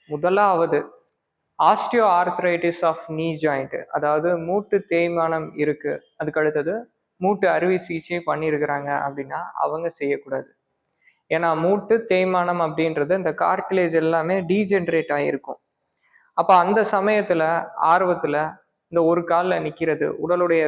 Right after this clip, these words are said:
வெயிட் எல்லாம் அந்த ஜாயிண்ட்டுக்கு போட்டீங்க அப்படின்னா வலியெல்லாம் இன்க்ரீஸ்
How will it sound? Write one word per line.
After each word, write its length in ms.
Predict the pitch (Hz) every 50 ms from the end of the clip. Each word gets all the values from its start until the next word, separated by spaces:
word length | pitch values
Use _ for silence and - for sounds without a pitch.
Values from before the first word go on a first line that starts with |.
| 147
வெயிட் 260 | 156 165 175 165 165 156
எல்லாம் 260 | 156 160 175 180 170
அந்த 160 | 160 156 151 147 147 156
ஜாயிண்ட்டுக்கு 420 | 151 160 170 170 170 170 - - -
போட்டீங்க 340 | 156 160 160 156 156 156 156 151 147
அப்படின்னா 340 | 139 143 139 135 147 170 196 190 - - 151
வலியெல்லாம் 440 | 147 151 165 165 160 156 160 156 147 143
இன்க்ரீஸ் 360 | 139 - - 160 151 - -